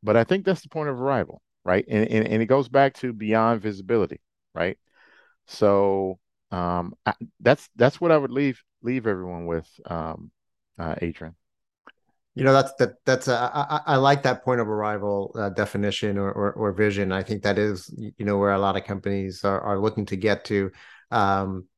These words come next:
Speaker 2: y-, you know, we, we, we talk so much, you know, in, in the past few years about digital transformation, the importance of digital transformation.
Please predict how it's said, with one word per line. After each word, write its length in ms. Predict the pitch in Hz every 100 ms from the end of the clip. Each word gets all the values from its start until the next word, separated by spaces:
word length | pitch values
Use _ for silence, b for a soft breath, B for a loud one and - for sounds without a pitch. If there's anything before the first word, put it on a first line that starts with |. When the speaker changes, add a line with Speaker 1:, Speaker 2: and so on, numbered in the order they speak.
| _
Speaker 2:
y-, 100 | 147
you 80 | 151
know, 80 | 120
we, 140 | 107 139
we, 260 | 131 131
we 120 | 131 127
talk 260 | - 139
so 220 | - 151 135
much, 420 | 123 104 - -
you 120 | 120
know, 320 | 101 98 98
in, 140 | 98 95
in 320 | 107 98 92 -
the 80 |
past 300 | 104 104 101
few 100 | -
years 280 | 104 101 95
about 400 | 98 95 95 90
digital 260 | 107 98 101
transformation, 760 | - 101 - 101 95 90 101
the 60 | 95
importance 360 | 87 - 104 98
of 40 |
digital 280 | 98 95 92
transformation. 720 | - 90 - 95 98 - 101